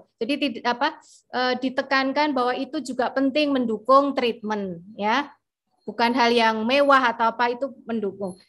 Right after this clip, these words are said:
Nah, kalau kita bergerak misalnya di pasien yang tidak mungkin periksa gen, ya, ya sudah kita akan, eh, mengambil dari pegangan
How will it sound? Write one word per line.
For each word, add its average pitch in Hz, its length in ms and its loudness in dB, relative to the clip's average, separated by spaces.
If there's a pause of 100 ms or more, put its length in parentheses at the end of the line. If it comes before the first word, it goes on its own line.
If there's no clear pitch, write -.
(120)
Nah, 208 160 0 (160)
kalau 302 480 10
kita 277 240 2
bergerak 247 480 2
misalnya 262 240 0
di 254 80 -8
pasien 254 400 0
yang 214 240 -4
tidak 233 240 -4
mungkin 262 560 0
periksa 240 560 0
gen, 269 400 0 (240)
ya, 233 320 -2 (160)
ya 233 160 -4
sudah 269 320 2
kita 254 320 -4
akan, 254 320 -2 (320)
eh, 226 480 2
mengambil 240 560 2
dari 247 400 -2 (320)
pegangan 240 640 0